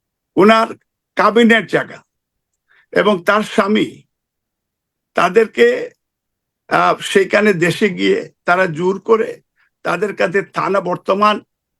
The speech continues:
কুলাউড়া থানার ওসি, প্রেজেন্ট কুলাউড়ার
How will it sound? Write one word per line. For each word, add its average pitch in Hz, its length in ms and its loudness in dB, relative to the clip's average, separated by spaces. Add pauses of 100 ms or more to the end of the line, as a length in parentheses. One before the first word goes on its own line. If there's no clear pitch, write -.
(160)
কুলাউড়া 247 600 0
থানার 190 400 -4 (140)
ওসি, 170 440 -10 (160)
প্রেজেন্ট 214 520 0
কুলাউড়ার 196 520 0